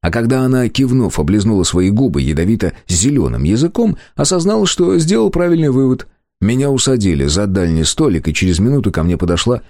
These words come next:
синеватая фигура андроида и поинтересовалась, что я желаю. Ева молча указала, что именно я желаю в интерактивном меню, после чего местный официант удалился,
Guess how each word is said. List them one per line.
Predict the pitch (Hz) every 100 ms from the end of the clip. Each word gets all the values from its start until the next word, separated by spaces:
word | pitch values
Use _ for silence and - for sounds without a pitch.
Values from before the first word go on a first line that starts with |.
| -
синеватая | - 208 147 90 - 67
фигура | - 87 87 90
андроида | 117 160 196 175 - -
и | 143
поинтересовалась, | 131 120 107 98 127 147 143 - -
что | - - 147
я | 82 76
желаю. | 71 62 50 - _ _ _ _ -
Ева | 156 220
молча | 131 117 101
указала, | 110 143 147 185 - - -
что | - 202
именно | 190 185 120
я | 95 113
желаю | 95 78 78 78
в |
интерактивном | 107 107 107 - 156 92
меню, | 73 67 67 - _ -
после | 165 143 123
чего | - 104
местный | 95 120 95 82
официант | 67 87 80 71 73
удалился, | 71 104 185 165 151